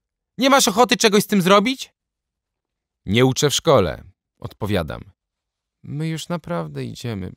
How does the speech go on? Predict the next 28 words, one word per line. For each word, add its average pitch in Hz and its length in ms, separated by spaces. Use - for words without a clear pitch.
przepraszamy", 131 880
mówi 98 240
dziewczyna. 95 560
Ma 113 120
cichy, 139 380
łagodny 117 440
głos 107 240
kogoś, 113 380
kto - 180
przeprasza 117 520
wszystkich 117 520
za 107 120
wszystko - 440
przez - 260
całe 98 260
swoje 104 300
życie. 85 380
"Dawać 139 440
to, 143 120
co 131 140
wam 123 160
zostało", 110 560
mówi 98 200
maluch. 78 440
"Nic 98 360
nam 104 200
nie 101 140
zostało", 92 680